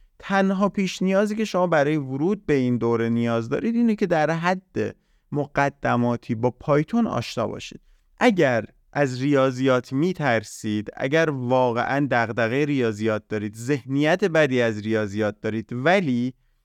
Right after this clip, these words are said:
از علم داده، هوش مصنوعی، یادگیری ماشین و مباحث این حوزه علاقه دارید،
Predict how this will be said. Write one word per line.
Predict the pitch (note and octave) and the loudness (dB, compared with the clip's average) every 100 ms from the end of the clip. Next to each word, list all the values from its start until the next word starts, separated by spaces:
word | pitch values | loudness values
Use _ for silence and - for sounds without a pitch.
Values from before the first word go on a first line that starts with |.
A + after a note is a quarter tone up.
| _ - | _ -2
از | D#3+ D#3 | 0 0
علم | - G3 G#3+ G#3+ | -2 0 2 2
داده، | E3+ D3+ B2 C3+ D3 D3 | 2 2 2 0 0 -2
هوش | D3+ F3+ - | -6 -4 -2
مصنوعی، | D3+ B2+ A#2+ - A#2 C3+ | 0 0 -4 -6 -4 0
یادگیری | D3 A#2+ G2 - G#2+ C3+ | 2 0 -2 -6 -2 0
ماشین | A#2+ A2 A#2+ A2 | 0 -2 -4 0
و | A2 G#2+ - _ | 0 -2 -10 _
مباحث | A#2 A#2 A2+ A2+ C#3 - | -2 0 0 0 -2 0
این | D3+ C#3+ C3+ | 0 0 0
حوزه | A2+ G#2+ G2 G#2 F#2+ - - | 0 -2 -2 -2 -4 -10 -8
علاقه | D3 D3 C#3 C3+ D3+ | -4 0 2 2 2
دارید، | D3 B2 A2+ A#2+ B2+ | 2 2 2 0 0